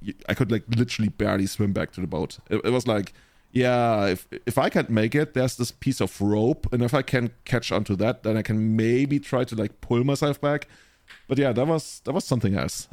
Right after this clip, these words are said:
And, and that night, that was basically the last night for, uh, some of the guys who were leaving early. Um, and I was supposed to leave early with them, but I was like, "No, I, I just, like, I can't leave right now. I have to, I have to extend my stay in Kenya."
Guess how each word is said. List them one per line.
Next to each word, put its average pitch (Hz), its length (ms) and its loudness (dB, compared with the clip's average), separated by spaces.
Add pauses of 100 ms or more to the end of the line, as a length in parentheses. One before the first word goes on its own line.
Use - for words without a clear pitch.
And, 120 260 2
and 110 140 2
that 131 220 2
night, 127 580 0
that 113 100 0
was 135 140 2
basically 123 420 2
the 107 60 0
last 110 260 0
night 107 260 0
for, 110 540 2 (100)
uh, 80 220 2
some 123 200 0
of 120 100 -4
the 110 80 0
guys 110 220 0
who 104 80 2
were 104 120 2
leaving 104 260 2
early. 110 320 2
Um, 104 460 0
and 101 340 0
I 110 140 0
was 117 140 0
supposed - 420 -2
to 107 80 -4
leave 110 160 0
early 85 220 2
with 101 160 -4
them, 104 180 0
but 73 80 -2
I 87 60 0
was 92 160 -4
like, 65 160 -6
"No, 78 140 -6
I, 50 80 -4 (140)
I 92 160 -8
just, - 320 -10
like, 71 160 -8
I - 60 -8
can't - 360 -6
leave 90 180 -6
right - 160 -8
now. 58 140 -6
I 62 80 -6
have 53 140 -10
to, 82 280 -4
I - 60 -6
have - 100 -4
to 67 80 -6
extend - 340 -6
my 92 60 -6
stay - 220 -6
in 71 80 -8
Kenya." 82 360 -8